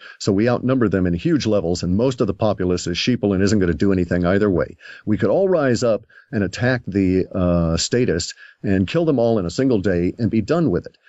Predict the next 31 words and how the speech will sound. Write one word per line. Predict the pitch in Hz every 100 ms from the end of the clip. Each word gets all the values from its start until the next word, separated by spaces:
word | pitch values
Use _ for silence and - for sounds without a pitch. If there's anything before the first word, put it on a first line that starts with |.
| - - -
But | - 190 98 - _ _
they, | - - 190 185 165 - _
the | - 101
statists, | 101 202 190 - - - - - _ _ -
that's | 123 113
their | - 123
biggest | 98 92 95 -
fear. | 190 - - _ _ -
They, | 175 120 107 101 -
they | 110 101
know | 95 120 170
that | 139
that | 131 110
can | - 104
occur. | - 95 73 120 -
They | 120
know | 110 113
they're | 151 117
hugely | 143 117 101 92
outnumbered. | 90 90 78 107 127 -
They | - 117
fight | 95 - 117 143
and | 120 95
prepare | - 87 - 123 120
for | -
that, | 104 98 -
their | 90 98
entire, | 92 - 117 131 113 -
um, | - 90 85 90 90 85 80 - _ -
uh, | 101
mindset, | 87 95 127 131 123 120